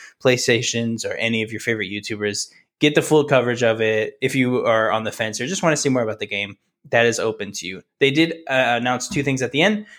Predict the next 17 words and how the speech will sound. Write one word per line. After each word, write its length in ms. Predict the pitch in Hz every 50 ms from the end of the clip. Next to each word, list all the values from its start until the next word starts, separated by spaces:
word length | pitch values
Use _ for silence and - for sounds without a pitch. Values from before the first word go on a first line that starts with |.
| _ _
One 260 | - 131 147 156 147
thing 240 | - 170 156 151 151
was 180 | 139 131 127 -
a 60 | 135
surprise. 320 | - - - 135 131 131
Among 400 | - - 120 117 120 143 165 180 190
Us, 460 | 214 220 220 - - - - - -
the 100 | - -
popular 380 | _ - 127 123 - 127 120 120
P 180 | - - 139
C 160 | 131 135 139
game 280 | 131 127 127 120 123 120
that 160 | 117 120 113 113
is 240 | 113 110 107 - - - - - _
<laughs> 400 | - 170 156 - - - 175 -
huge 440 | - - 135 131 135 135 131 - -
still, 540 | - - - - 117 110 110 139 165 -